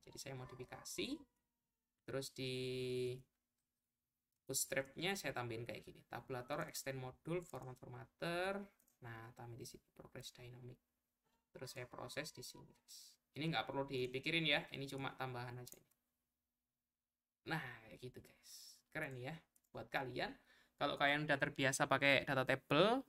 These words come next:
terus, eh, tiba-tiba pakai view, terus harus ribet-ribet gitu ya, ngatur jQuery, on mount, next tick, dan sebagainya. Dan harus reaktif juga ya kan. Itu bakal susah banget.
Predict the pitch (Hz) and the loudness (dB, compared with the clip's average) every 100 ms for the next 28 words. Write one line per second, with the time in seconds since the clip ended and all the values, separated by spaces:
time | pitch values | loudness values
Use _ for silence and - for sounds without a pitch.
0 | _ _ - 139 135 131 131 - - - | _ _ -2 0 2 0 0 2 2 -2
1 | - - 110 - - 135 139 123 - - | -6 -8 -6 -6 -6 -4 -2 0 -2 -2
2 | - - 185 185 165 160 135 135 143 - | -4 10 10 12 8 2 2 2 2 -2
3 | - _ - 160 165 165 165 165 175 190 | -6 _ -8 -2 0 2 2 2 6 6
4 | 185 175 202 165 160 151 143 - 156 156 | 6 4 4 0 -2 -4 -4 0 4 6
5 | 165 165 151 156 151 160 160 170 - _ | 6 4 2 0 0 2 2 0 -6 _
6 | _ _ - 139 143 - - - 170 - | _ _ -6 0 0 0 -4 0 0 2
7 | 143 - 143 135 147 135 143 202 - _ | -2 0 2 4 4 4 2 -4 -10 _
8 | _ - 127 127 131 120 131 131 - - | _ 2 2 4 2 2 2 0 -4 -2
9 | 147 139 143 160 - 156 156 135 135 143 | 4 4 4 -2 -2 -2 2 4 4 0
10 | 160 165 _ _ _ _ _ _ _ - | -4 -8 _ _ _ _ _ _ _ -16
11 | - 147 147 143 - - _ - 123 113 | -6 -2 0 -2 -2 -8 _ -10 -6 -4
12 | 117 143 131 131 120 120 | -6 -4 -6 -4 -6 -6